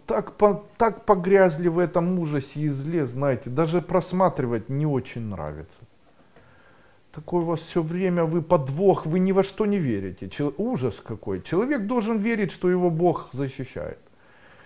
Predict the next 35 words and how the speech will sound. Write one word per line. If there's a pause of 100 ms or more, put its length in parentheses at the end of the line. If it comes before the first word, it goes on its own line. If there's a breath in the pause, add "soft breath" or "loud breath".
(520 soft breath)
А
у
вас
такое:
и
эти
мешают,
это
мешает,
эти
влияют,
это
влияет,
это
сволочи,
эти
плохие,
это
плохое,
это
плохо. (560 loud breath)
И
это
плохое,
это
нельзя,
а
здесь
грязно,
здесь.
Вы
как (120)
погрузились,
получается,
всем,